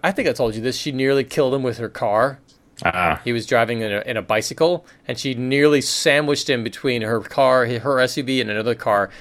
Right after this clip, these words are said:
Speaker 1: She gets out, and she's like, "You stole my kid's bike, you fucker! I'll rip
Speaker 2: Oh.
Speaker 1: off your fucking head, shit down your neck!" Rah!
Speaker 2: Did she get the bike back?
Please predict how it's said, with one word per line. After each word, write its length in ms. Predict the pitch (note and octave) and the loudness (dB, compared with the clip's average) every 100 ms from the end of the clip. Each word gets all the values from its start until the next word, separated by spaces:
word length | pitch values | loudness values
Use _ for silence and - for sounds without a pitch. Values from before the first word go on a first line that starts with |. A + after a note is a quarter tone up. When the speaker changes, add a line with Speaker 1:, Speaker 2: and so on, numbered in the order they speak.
| - | -20
Speaker 1:
She 140 | - A#2 | -12 -10
gets 340 | - B2+ - | 0 0 2
out, 280 | B2+ G#2+ A2 | 0 2 0
and 120 | G#2 | -4
she's 340 | - A#2 - A2 | -8 -6 -6 -4
like, 380 | F#2+ F#2+ - - - - - | -2 -4 -8 -20 -20 -16 -6
"You 140 | G3 | -6
stole 240 | - G#3 | -2 0
my 160 | G#3+ G#3 | 2 0
kid's 280 | G#3 G#3 - | 0 -4 -4
bike, 380 | - G#3 G3+ G#3 | -2 -2 -2 -4
you 80 | |
fucker! 640 | G3 - G3+ G3 G#3+ G#3 - - - | -6 -4 -4 -2 0 0 -4 -10 -4
I'll 160 | G3 G#3+ | 2 4
rip 160 | G#3+ | 6
Speaker 2:
Oh. 80 | A#3 | 4
Speaker 1:
off 80 | G#3 | 4
your 100 | G3+ | -2
fucking 480 | - G#3+ G#3 A3 G3 | 2 2 2 0 0
head, 300 | G3+ G3+ - | 0 0 0
shit 200 | A3+ - | 0 2
down 280 | G#3 G#3 | 0 0
your 100 | G#3 | -2
neck!" 480 | G3+ G#3 G#3 G3 - - - - - | 0 0 0 -2 -8 -18 -20 -20 -6
Rah! 760 | D#3 G3+ G#3 - - - E3 A#2+ - _ _ _ - | 2 4 6 6 6 6 2 -2 -12 _ _ _ -4
Speaker 2:
Did 80 | - | 4
she 80 | |
get 100 | A#2 | 4
the 80 | F#2+ | 4
bike 240 | F2+ G#2 B2 | 4 4 6
back? 280 | E3+ E3+ | 4 2